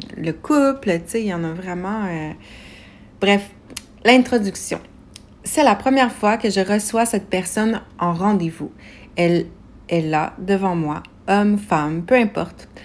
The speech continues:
Le débit de la parole est dense, stressé, haché. Il accélère et dérape, parfois vers un,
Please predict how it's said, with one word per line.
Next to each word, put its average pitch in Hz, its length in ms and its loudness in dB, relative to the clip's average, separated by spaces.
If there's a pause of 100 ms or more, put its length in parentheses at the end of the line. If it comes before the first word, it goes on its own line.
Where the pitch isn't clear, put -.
(200)
Le 208 80 2
débit 226 300 0
de 240 80 4
la 226 80 6
parole 226 340 2
est 214 100 4
dense, 190 600 0
stressé, 196 680 0
haché. 214 440 -2 (1200)
Il 226 140 6
accélère 208 720 6
et 208 140 4
dérape, 196 600 0
parfois 208 460 2
vers 202 380 2
un, 185 280 -2